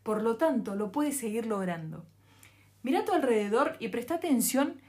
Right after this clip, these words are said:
a las personas que ya lograron lo que vos querés hacer. No hay nada nuevo en este mundo, no hay nada que inventar.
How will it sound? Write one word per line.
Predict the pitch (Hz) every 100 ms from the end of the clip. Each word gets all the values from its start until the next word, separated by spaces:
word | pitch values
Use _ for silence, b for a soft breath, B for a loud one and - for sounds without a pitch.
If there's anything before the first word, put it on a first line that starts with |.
| b b b
a | 208
las | 202
personas | 185 226 - 330 277
que | - 208
ya | - 349 370
lograron | 302 233 233 311 330 233
lo | 202
que | 214
vos | 262 277
querés | 226 220 -
hacer. | 185 180 - - b b b
No | 277
hay | 359
nada | 359 339
nuevo | 269 220 190
en | 185
este | 180 180
mundo, | 180 170 170
no | 262
hay | 277
nada | 311 320
que | 294
inventar. | 226 208 196 190 190 185 170 -